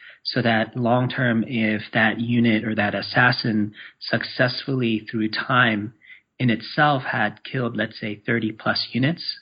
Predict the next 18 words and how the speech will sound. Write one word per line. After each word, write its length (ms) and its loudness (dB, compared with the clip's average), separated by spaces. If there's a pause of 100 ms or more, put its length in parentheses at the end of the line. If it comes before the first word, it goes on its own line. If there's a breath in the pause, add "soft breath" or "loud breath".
(120)
for 80 -4
itself, 460 2 (640 loud breath)
uh, 260 0
we 80 -2
can 160 -2
potentially 720 0
upgrade 520 0
it 180 0 (140)
visually 580 4
with 180 2
a 60 2
different 580 -2
skin 600 2 (160)
to 100 -6
show 360 2
that 220 4
it's, 380 -4 (440 loud breath)
um, 520 -2